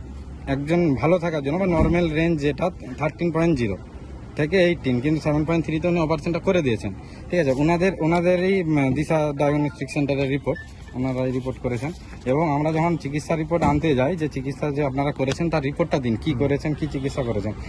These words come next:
Speaker 1: এটা কিন্তু আমাদের যেটা মনে হচ্ছে দেখে প্রেসক্রিপশনটা, ডক্টর রাজাপালের, আহ, প্যাডে যে প্রেসক্রিপশন করেছেন, এটা পরে হয়তো প্রেসক্রিপশনটা করেছেন,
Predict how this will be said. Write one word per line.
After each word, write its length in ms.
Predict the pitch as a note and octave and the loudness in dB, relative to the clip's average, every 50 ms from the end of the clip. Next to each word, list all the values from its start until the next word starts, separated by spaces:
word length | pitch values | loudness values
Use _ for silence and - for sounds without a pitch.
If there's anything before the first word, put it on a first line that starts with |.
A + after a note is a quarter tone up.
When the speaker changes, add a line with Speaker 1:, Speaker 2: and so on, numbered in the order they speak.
| - - - | -8 -2 0
Speaker 1:
এটা 180 | B2+ C3 D#3 | 2 2 4
কিন্তু 220 | D#3 F3 F#3 F3 E3 | 4 4 4 4 4
আমাদের 260 | D3+ D#3 E3 E3+ E3+ | 2 2 0 0 0
যেটা 200 | D#3+ F3 E3+ E3+ | 0 2 2 4
মনে 260 | E3 D3+ D3 F3 F#3+ | 4 4 4 4 4
হচ্ছে 300 | F3 E3 D#3 - - C3+ | 4 4 2 0 0 -2
দেখে 300 | B2 C3+ D3 - B2+ A2 | 0 0 0 0 0 -2
প্রেসক্রিপশনটা, 680 | B2 C#3+ C#3+ - - E3+ D3 - D3+ B2+ A#2 B2+ D#3 G3 - - - - - | -2 -2 -2 -2 -2 -6 -4 -2 -2 0 0 0 0 -2 -4 -10 -12 -6 -4
ডক্টর 220 | - B2 - - C3+ | -4 -2 -2 0 2
রাজাপালের, 640 | C#3 C#3 C#3 C#3+ C3+ C#3+ C#3+ C#3+ D3 C#3 C3 C3+ B2+ | 2 4 4 2 2 2 0 0 0 0 0 0 -2
আহ, 300 | B2+ B2 A#2+ A#2+ A#2 A2 | -2 -2 -2 -2 -2 0
প্যাডে 240 | B2 C#3+ C3+ D3 | 0 0 2 2
যে 100 | C#3+ D3+ | 0 0
প্রেসক্রিপশন 480 | C3+ - C#3+ - - D#3+ C#3 - D#3 D#3 | 0 -2 -4 -4 -4 -6 -4 -4 -4 -2
করেছেন, 340 | B2+ C#3 B2+ A#2 A#2 D#3 F3+ - - - - - | 0 0 0 0 -2 -4 -6 -6 -10 -12 -8 -2
এটা 120 | C3 D3+ | -2 -2
পরে 400 | - - D3 D#3 D#3+ E3+ F3 E3+ | 0 0 0 2 4 4 2 2
হয়তো 280 | D3+ D#3 E3 D#3 - F3+ | 0 -2 -4 -2 -2 0
প্রেসক্রিপশনটা 520 | D#3+ D3+ - - D#3 - - E3+ D#3+ F3 | 0 0 -4 -4 -8 -4 -2 0 0 2
করেছেন, 340 | E3 E3 C#3+ A#2 G2+ G#2 | 2 2 2 2 0 -2